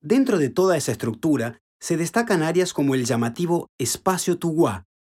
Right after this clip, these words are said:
un auditorio moderno totalmente equipado y con más de mil ochocientos metros cuadrados. El multifuncional Salón Cascais,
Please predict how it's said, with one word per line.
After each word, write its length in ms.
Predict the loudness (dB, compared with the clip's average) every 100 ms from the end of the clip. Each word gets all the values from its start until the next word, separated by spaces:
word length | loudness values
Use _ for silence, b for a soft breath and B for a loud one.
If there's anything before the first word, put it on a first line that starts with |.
| 0
un 120 | 2
auditorio 520 | 4 2 2 2 2
moderno 580 | 2 2 0 0 0 0 -4 -4
totalmente 580 | 0 4 4 4 2
equipado 560 | 0 -2 0 2 2 0 -4
y 80 | 0
con 240 | 2 4
más 180 | 4 4
de 120 | 4
mil 220 | 4 4
ochocientos 540 | 2 0 0 0 0 -2
metros 300 | -2 -4 -4
cuadrados. 680 | -2 -2 -2 -6 -10 -16 _ _ _ -2
El 160 | 2
multifuncional 1120 | 6 6 4 0 4 4 4 2 4 4 2 -6
Salón 520 | -6 -2 2 2 2
Cascais, 760 | 0 -4 -2 -2 -2 -4 -8